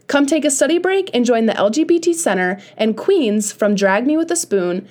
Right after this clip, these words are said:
for performances that are sure to slay.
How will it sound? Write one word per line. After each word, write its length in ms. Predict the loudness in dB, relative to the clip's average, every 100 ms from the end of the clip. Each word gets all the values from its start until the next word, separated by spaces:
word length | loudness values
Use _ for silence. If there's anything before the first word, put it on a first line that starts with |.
| -10
for 120 | -4
performances 680 | -2 -2 0 0 2 0 0
that 120 | 2 2
are 100 | 0
sure 380 | -2 0 0
to 180 | 0 -4
slay. 400 | -2 0 0 -2